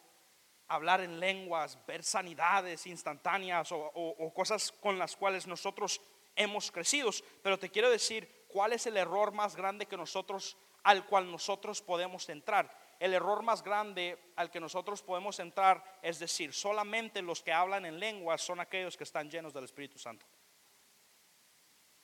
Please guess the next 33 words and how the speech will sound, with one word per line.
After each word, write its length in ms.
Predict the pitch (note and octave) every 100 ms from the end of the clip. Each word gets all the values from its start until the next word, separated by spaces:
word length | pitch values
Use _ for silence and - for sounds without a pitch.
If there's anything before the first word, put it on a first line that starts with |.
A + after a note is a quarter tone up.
| _ _ -
Porque 260 | F3 F3+
yo 160 | G3 G#3
he 60 |
visto 260 | A3 A3+ A3+
a 40 |
gente 280 | G3+ A3 G#3+
hablar 260 | F3+ F#3 G3+
en 120 | F#3+
lenguas 360 | A3+ G#3+ E3 E3
y 40 |
salir, 400 | D#3 D#3 A3 G3+
y 100 | D#3+
esas 200 | F3 F3+
mismas 340 | F#3+ F3+ F#3
lenguas 360 | F3 G#3 F#3+ D#3+
las 160 | D#3 C#3+
usan 220 | E3 F3
para 180 | D#3+ D3
chismear. 380 | D3 B2+ C3+ C3+ _ _ _ _ _ _ - _ _ _ - _ _ _ _ _ _ _ _ _ _ _ _ _ _ _ A2
Nadie 300 | C3+ E3 D#3
dijo 260 | D3+ F3 D3
amén, 260 | B2+ D#3
todos 140 | D#3+ D#3
le 60 |
hicieron. 200 | C#3+ C#3+ - - - _ _ _ _ _ _ _ _ - - _ _ _ _ _ _ _ _ _ _ _ _ _ _ _ _ _ _ _ _ _ _ _ _ _ _ _ -
¿Alguien 280 | F3 A3+ C4+
me 80 | A3
puede 200 | B3 A#3+
decir 240 | A#3+ A#3+
que 100 | A#3+
eso 140 | A#3
es 100 | C4+
verdad? 400 | G3 F#3+ G#3+ B3+